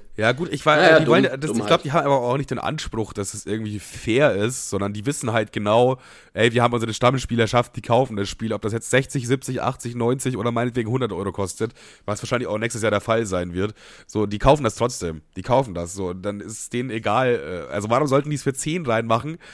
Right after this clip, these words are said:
Speaker 1: wenn am Ende dann vielleicht zwanzig Prozent mehr Leute das Spiel kaufen, die sich so denken, ja, das ist
Speaker 2: Ja,
Speaker 1: fair.
Speaker 2: ja, ja, ja.
Speaker 1: So, das
Speaker 2: Ich
Speaker 1: rechnet
Speaker 2: weiß.
Speaker 1: sich nicht.
Speaker 2: Also so fifa,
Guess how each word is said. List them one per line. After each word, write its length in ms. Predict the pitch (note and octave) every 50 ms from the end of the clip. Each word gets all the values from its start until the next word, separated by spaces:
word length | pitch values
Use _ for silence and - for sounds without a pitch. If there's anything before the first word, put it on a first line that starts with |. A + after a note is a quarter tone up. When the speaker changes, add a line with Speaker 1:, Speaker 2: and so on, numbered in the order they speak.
| - - - - -
Speaker 1:
wenn 160 | G#2+ A#2+ C#3
am 100 | C#3 B2
Ende 160 | A#2 C#3+ D3+
dann 140 | C#3+ C#3 C#3
vielleicht 340 | B2+ - B2+ B2 B2 - -
zwanzig 300 | - C3+ C#3 D3 D#3+ C3
Prozent 300 | - B2+ - C#3 B2+ A2
mehr 200 | A2 B2+ B2+ B2+
Leute 240 | B2+ B2+ B2+ B2 A2
das 120 | A2 G#2+
Spiel 240 | - - A#2+ B2 A2+
kaufen, 420 | - G2+ F2 F#2+ F#2+ G2+ G#2+ F#2+ F2+ -
die 60 | A#2
sich 120 | A#2+ A#2+
so 100 | G#2+ A2
denken, 260 | G#2+ A2 A2 G#2 A2 G#2
ja, 80 | G#2+
das 100 | A#2+ C#3+
ist 80 | C3+ B2+
Speaker 2:
Ja, 120 | B2 B2
Speaker 1:
fair. 60 | A#2
Speaker 2:
ja, 160 | A#2 A2+ A#2 A#2
ja, 260 | A2+ A2 A2 A2 A2
ja. 260 | G#2 G#2 G#2 G#2+ G#2+
Speaker 1:
So, 80 | G#2+ A2+
das 140 | A#2 G#2+
Speaker 2:
Ich 40 | B2
Speaker 1:
rechnet 200 | C#3 D#3 F#3+ G3+
Speaker 2:
weiß. 60 | G3+ -
Speaker 1:
sich 80 | A2 A2+
nicht. 60 | G#2+
Speaker 2:
Also 120 | G#2 G#2 A2
so 140 | A2 A#2 G#2+
fifa, 440 | - - C#3 C3 - C#3 B2+ A#2+